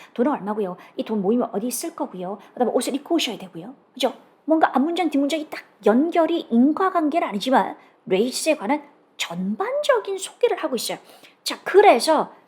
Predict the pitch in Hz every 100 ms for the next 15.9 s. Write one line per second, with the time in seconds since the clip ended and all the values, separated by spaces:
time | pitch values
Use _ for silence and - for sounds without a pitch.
0 | _ - 208 254 320 339 320 220 208 220
1 | 185 165 - 208 - 202 262 339 - 190
2 | 214 208 - - - - - 539 523 -
3 | 554 571 494 403 311 262 226 202 190 277
4 | - _ - - 240 339 349 339 - -
5 | 311 277 - - 233 214 202 180 185 196
6 | 202 320 226 190 220 175 - _ _ _
7 | _ _ _ _ _ _ - 202 247 -
8 | 226 226 226 - _ - 320 294 233 -
9 | 196 - 185 - - - 208 269 302 254
10 | 226 - - 214 - 175 196 160 160 185
11 | 190 185 185 - - _ - 233 214 277
12 | 285 165 - _ _ - 175 214 196 202
13 | 269 262 - 208 165 196 190 147 - 202
14 | - 349 302 - 240 220 180 202 - -
15 | - 220 311 311 302 240 233 269 254